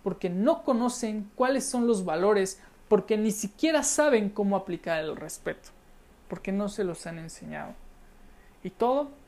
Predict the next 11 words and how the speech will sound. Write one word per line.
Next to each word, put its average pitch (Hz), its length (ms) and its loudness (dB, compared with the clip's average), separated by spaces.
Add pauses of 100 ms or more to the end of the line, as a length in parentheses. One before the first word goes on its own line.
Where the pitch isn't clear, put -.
(640)
por 175 140 2
una 170 240 -6
película. - 480 -10 (1400)
Gracias, 220 560 2
Carlos 190 320 2
Loret 175 260 0
de 165 80 -6
Mola. 180 440 0 (280)
Hiciste 233 540 6
lo 226 160 12
único 427 760 12